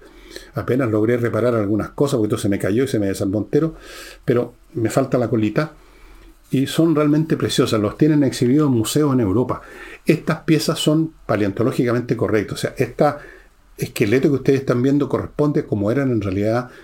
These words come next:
los chilenosaurios según los paleontólogos. Esto no es fantasía, no es un juguete, es entretenido de armar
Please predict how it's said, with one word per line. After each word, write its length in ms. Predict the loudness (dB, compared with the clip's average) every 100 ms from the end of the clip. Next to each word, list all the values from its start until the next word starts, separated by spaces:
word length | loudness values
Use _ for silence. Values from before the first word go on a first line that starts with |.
| -10
los 140 | -8 -6
chilenosaurios 760 | -2 -2 -2 0 0 0 -2
según 240 | -4 -2 -4
los 100 | -4
paleontólogos. 580 | -4 -4 -4 -6 -6
Esto 140 | -4 -2
no 100 | -2
es 60 |
fantasía, 480 | -2 -4 -4 -2 -2
no 100 | 0
es 60 | 0
un 100 | -2
juguete, 540 | -4 -2 0 -2 -6 -12 -20 -20 -4
es 180 | 0 2
entretenido 560 | 2 0 0 2 2 2
de 80 | 2
armar 460 | 2 2 2 0